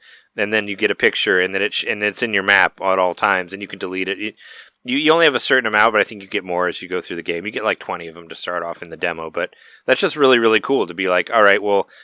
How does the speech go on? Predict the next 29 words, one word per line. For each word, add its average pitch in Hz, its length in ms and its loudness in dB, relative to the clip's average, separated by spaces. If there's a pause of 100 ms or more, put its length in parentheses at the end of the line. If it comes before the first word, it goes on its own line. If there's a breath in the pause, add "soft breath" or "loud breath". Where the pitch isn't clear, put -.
(140 soft breath)
now 120 140 6
that 127 120 6
I - 20 6
have 120 140 4
this 123 200 -2
thing, 92 260 -6
where 113 160 2
did 107 100 0
I 101 100 2
need 104 220 -6
to 92 40 -8
go 107 200 2
with 92 100 -6
that?" 85 140 -2
And 104 100 -12
you 107 60 -8
can 110 80 -10
just 104 160 -8
take 113 180 2
a 87 60 -14
picture 110 320 -2
of 92 100 -6
every 95 380 -4 (120)
dead 101 220 0
end 98 220 -4
that 90 80 -14
you 90 80 -12
get 101 180 -2
to, 87 240 -6